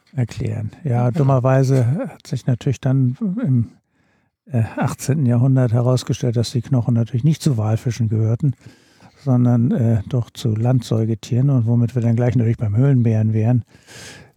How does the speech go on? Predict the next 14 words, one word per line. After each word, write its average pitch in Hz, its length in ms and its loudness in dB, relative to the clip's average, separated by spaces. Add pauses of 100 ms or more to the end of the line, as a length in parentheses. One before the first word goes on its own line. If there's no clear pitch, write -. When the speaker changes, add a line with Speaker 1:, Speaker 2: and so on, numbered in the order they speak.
(100)
Speaker 1:
der 107 160 0
ja 107 140 2
unser 107 320 0
Wappentier 117 520 0
ist 120 400 -2
und 113 540 -2
der 120 420 0
auch 110 220 -2
paläontologisch 113 880 0
ja 110 140 0
einer 113 300 0
der 104 320 0 (600)
geschichtlich - 540 0
interessantesten 120 920 0